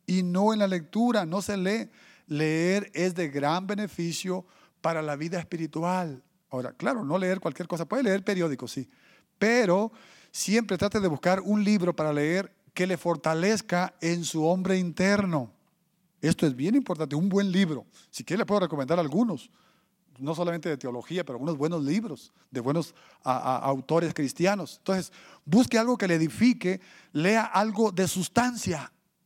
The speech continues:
Yo cuando leo un libro, luego, luego le veo el índice y le veo, y, y le veo el prólogo y luego digo,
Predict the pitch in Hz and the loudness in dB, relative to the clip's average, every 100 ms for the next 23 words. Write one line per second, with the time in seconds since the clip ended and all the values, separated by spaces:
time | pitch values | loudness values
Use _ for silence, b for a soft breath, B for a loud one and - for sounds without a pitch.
0 | _ 143 196 226 165 185 233 208 247 220 | _ -4 0 2 2 4 4 2 2 4
1 | 190 202 196 170 147 180 190 220 277 208 | 4 4 4 4 2 2 2 2 0 -2
2 | 196 156 170 175 B B B - 165 160 | -2 0 0 -2 B B B -6 -2 0
3 | 165 160 175 170 143 123 185 220 214 170 | 0 2 2 0 -2 -2 0 2 0 0
4 | 151 139 | 0 -2